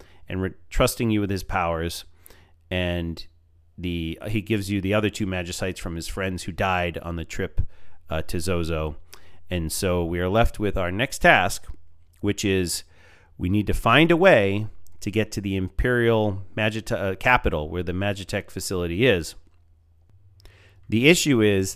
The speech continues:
that the Imperial capital is on an island, and the Imperial, I guess, Navy is not gonna allow any boats to travel to the capital.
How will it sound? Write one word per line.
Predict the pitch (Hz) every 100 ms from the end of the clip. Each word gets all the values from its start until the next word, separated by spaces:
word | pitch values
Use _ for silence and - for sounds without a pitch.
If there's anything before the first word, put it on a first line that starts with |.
| -
that | 117
the | 113
Imperial | 107 143 131 113
capital | 131 131 107 101
is | 95
on | 98 90
an | 85
island, | 101 90 64 58 - - - - - -
and | 104 101 98
the | 92 104
Imperial, | 101 95 135 131 120 113 104 101
I | 95
guess, | 104 - 101
Navy | 101 110 95 87 82 - - - -
is | 92
not | 113 113
gonna | 104
allow | 95 92
any | 92 104 90
boats | 87 98 85 - -
to | -
travel | - 98 87 80 78 - - - - - -
to | - 123 107 90
the | 90
capital. | - 90 - - -